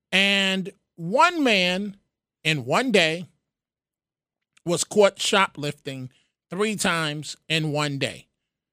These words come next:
Caught shoplifting one store three times in one day. How dare you stop him from shoplifting? How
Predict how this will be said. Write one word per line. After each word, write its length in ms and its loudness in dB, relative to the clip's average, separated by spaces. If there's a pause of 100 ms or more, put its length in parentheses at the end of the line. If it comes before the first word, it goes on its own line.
(200)
Caught 260 4
shoplifting 800 -2
one 240 -2
store 400 0
three 300 -4
times 400 -2
in 140 -6
one 200 -6
day. 320 -8 (240)
How 320 -2 (220)
dare 340 2
you 380 -2
stop 540 0
him 360 -2
from 280 0
shoplifting? 1400 2 (300)
How 320 0